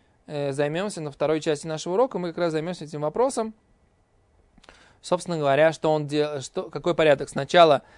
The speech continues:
зажигается минора, а потом воскуряются благовония на золотом жертвеннике в храме, или сначала,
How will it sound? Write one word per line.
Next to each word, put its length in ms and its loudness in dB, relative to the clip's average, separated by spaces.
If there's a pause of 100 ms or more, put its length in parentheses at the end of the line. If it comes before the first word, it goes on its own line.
(180)
зажигается 580 2
минора, 420 0
а 40 -2
потом 420 2 (360)
воскуряются 960 2 (380)
благовония 680 6
на 380 2 (340)
золотом 440 4
жертвеннике 480 -2
в 40 -16
храме, 420 0
или 240 -6
сначала, 720 2